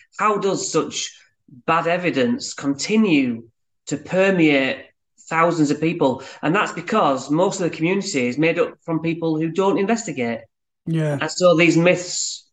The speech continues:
Speaker 1: are never challenged.
Speaker 2: Yeah.
Speaker 1: You know, it's, I find it annoying.
Speaker 2: Yeah. <laughs> I'm with you. 'Cause it doesn't help the cause if, if, uh, there's fake
Speaker 1: Mm.
Speaker 2: stuff out there that's, it, it
Speaker 1: Yeah.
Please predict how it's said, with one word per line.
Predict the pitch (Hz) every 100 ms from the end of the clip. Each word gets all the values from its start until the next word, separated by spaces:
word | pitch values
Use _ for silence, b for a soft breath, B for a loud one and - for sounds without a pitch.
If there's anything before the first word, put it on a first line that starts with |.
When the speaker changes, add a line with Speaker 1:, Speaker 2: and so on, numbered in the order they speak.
| _
Speaker 1:
are | 156
never | 156 165 156
challenged. | 175 190 175 135 123 - - _ _ _
Speaker 2:
Yeah. | 165 160 160 151 -
Speaker 1:
You | 294 120
know, | 117 _ _ _ _ _ _ _ -
it's, | -
I | -
find | - 127
it | 120
annoying. | 117 120 117 117 - _ -
Speaker 2:
Yeah. | 180 185 170 160 147 - - 233
<laughs> | - 226
I'm | 233 208 190
with | 196 185
you. | 170 - B B B
'Cause | - 214
it |
doesn't | 233 220 190
help | 214 214
the | 175
cause | 233 208 165
if, | 165 156 202
if, | 170 -
uh, | 175 165 156 - _ b b b
there's | 170
fake | - 202 180
Speaker 1:
Mm. |
Speaker 2:
stuff | - 170 180
out | 165
there | 165 160
that's, | 170 180 - - - -
it, | 190
it | 202
Speaker 1:
Yeah. | 240 180